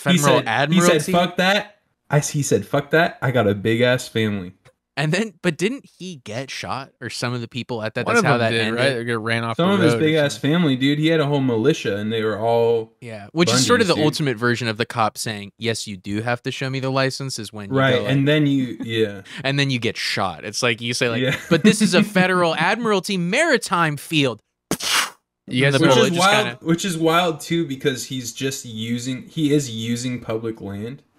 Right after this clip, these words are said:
Speaker 1: Like, he could just, for a commercial enterprise too. Like, he's not, I don't, I don't know. I don't know how it applies for him.
Speaker 3: He
Speaker 1: Just
Speaker 3: should be
Speaker 1: logically,
Speaker 3: shot,
Speaker 1: but
Speaker 3: is what you're saying.
Speaker 2: You're saying it's
Speaker 1: No,
Speaker 2: cool
Speaker 1: I'm just saying,
Speaker 2: that the
Speaker 1: I'm just
Speaker 2: powers
Speaker 1: saying, I'm saying that,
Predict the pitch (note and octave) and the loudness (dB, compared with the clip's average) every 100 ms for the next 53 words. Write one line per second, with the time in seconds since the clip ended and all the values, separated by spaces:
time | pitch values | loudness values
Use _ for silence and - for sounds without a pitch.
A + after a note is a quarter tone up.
0 | - A#2+ D3+ C#3+ D#3 C3+ C#3 C3+ - _ | -2 -2 0 0 2 2 2 0 -4 _
1 | _ _ _ _ E3 E3+ F3 D#3+ D3+ _ | _ _ _ _ 0 2 4 2 0 _
2 | - B2 C3+ B2+ C3 - A#2 A#2 A#2+ A2+ | -6 -4 -2 0 0 0 -2 -2 -4 -6
3 | F2+ D#2+ - - A#2+ G#2+ - _ _ _ | -8 -8 -14 -10 -8 -8 -10 _ _ _
4 | _ - A#2+ A#2 D3 C3+ D3 C#3 A#2 _ | _ 2 2 2 0 2 2 0 -4 _
5 | _ _ _ _ _ - C3 C#3 A#2 A#2+ | _ _ _ _ _ -4 0 2 2 2
6 | A2 G#2 F#2+ A#2+ B2 A#2+ A#2 G#2+ G#2 G2 | 2 -2 -2 0 2 2 0 -2 -4 -8
7 | G2+ G#2 F#2+ - A2 G#2+ B2+ A2 F#2+ C#3 | -4 -2 -2 -2 -2 0 0 -2 -4 -2
8 | C3 B2 G3+ C3 A#2 G2 C#3 A#2+ G2 G#2+ | 2 6 6 4 -2 -2 0 0 -2 -8
9 | G#2 G2 - G#2 G2+ B2 _ _ - A#2+ | -10 -10 -12 -14 -16 -20 _ _ -18 -18
10 | _ _ _ D#3 F#3 A3+ F#3+ D3 F3 E3+ | _ _ _ -2 2 4 4 2 2 4
11 | D3+ C3+ B2 E3+ F#3+ A#2 A#2 C3 B2+ B2 | 6 6 4 4 4 2 0 2 4 6
12 | B2 F3 E3+ - - - _ _ - - | 4 4 2 -4 -20 -20 _ _ -20 -8
13 | D#3 F3 E3 F3 F3+ F3+ D#3+ D3+ C#3+ - | -2 0 0 2 2 2 2 2 0 -8